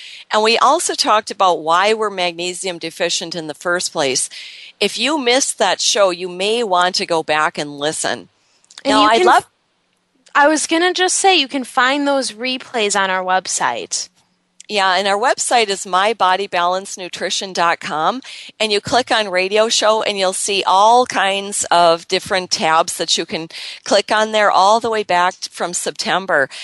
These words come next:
Speaker 1: And so what we recommend is just choose one of those.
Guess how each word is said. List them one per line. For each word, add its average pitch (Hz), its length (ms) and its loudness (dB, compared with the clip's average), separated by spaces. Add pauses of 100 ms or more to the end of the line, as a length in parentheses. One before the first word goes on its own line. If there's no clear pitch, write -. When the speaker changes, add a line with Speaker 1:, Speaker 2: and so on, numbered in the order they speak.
(240)
Speaker 1:
And 180 480 0
so 185 320 -2
what 185 160 -2
we 262 160 -2
recommend 214 560 0
is 196 140 -4
just - 280 -2
choose 262 400 -4
one 185 200 2
of 180 100 -6
those. 175 400 2